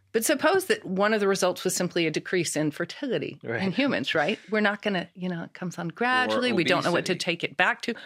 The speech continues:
Speaker 1: Obesity is a great example. So these, you know, I could go
Speaker 2: Yeah.
Speaker 1: on for a long time and get too far from your topic, which is what's wrong with our food system.
Speaker 2: Right, no, but it's helpful because I think,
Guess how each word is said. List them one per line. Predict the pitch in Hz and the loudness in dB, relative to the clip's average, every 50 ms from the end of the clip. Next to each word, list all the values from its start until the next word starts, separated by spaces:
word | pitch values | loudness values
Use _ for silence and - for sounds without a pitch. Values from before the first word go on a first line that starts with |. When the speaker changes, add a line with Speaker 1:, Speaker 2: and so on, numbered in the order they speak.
| - _ - | -12 _ -2
Speaker 1:
Obesity | 160 139 - 160 156 160 - - 170 175 160 | -2 0 2 2 0 0 0 -2 -2 -2 -2
is | 170 - 170 | -2 -2 -6
a | |
great | 170 - 156 147 139 | -6 -6 -6 -6 -6
example. | - - - - - - - - - - - - - - - - - - - | -8 -8 -6 -6 -6 -6 -8 -12 -14 -14 -14 -18 -18 -18 -18 -18 -14 -6 0
So | - 247 233 | 0 0 2
these, | - 220 214 311 415 415 - - _ _ _ | 2 2 4 4 4 2 0 -4 _ _ _
you | - 240 247 | 0 2 4
know, | 233 - | 4 4
I | - 262 269 | 4 4 2
could | - - 240 220 | 2 0 0 2
go | 254 247 | 2 4
Speaker 2:
Yeah. | 240 | 4
Speaker 1:
on | 240 240 240 240 233 | 6 4 4 4 2
for | - - 220 | 0 0 0
a | 202 | 2
long | 180 180 180 175 | 2 2 0 0
time | - - - 294 277 226 202 | 0 0 2 2 4 4 2
and | 185 170 | 2 2
get | - 202 - - - - | 2 0 0 -2 -4 -4
too | - - 262 240 214 | -2 0 2 0 0
far | - - - 214 202 196 | 0 0 0 2 2 2
from | 185 - - 175 165 160 | 0 -2 -2 -2 -2 -2
your | 156 156 160 156 | -2 -4 -6 -10
topic, | - - - - 147 - - 180 - | -10 -6 -2 -2 -2 -2 -4 -4 -2
which | 170 160 - | -2 -2 -2
is | 165 156 | -2 -2
what's | - 156 156 - | -2 -4 -2 -4
wrong | 165 147 139 | -4 -4 -4
with | 143 147 - | -4 -4 -4
our | - 151 | -6 -4
food | - - 254 302 269 - | -2 0 0 0 0 -2
system. | - 156 - - - 143 143 | -6 -8 -8 -6 -6 -2 0
Speaker 2:
Right, | 151 170 165 156 | 2 2 2 2
no, | 170 175 | 2 2
but | 151 143 147 | 2 2 0
it's | 147 - - | 0 2 2
helpful | 180 180 165 - 185 151 | 2 2 4 2 0 0
because | 143 143 147 131 | 0 0 0 0
I | 131 127 | 0 0
think, | 131 - 160 139 - - | -2 -2 -6 -6 -6 -10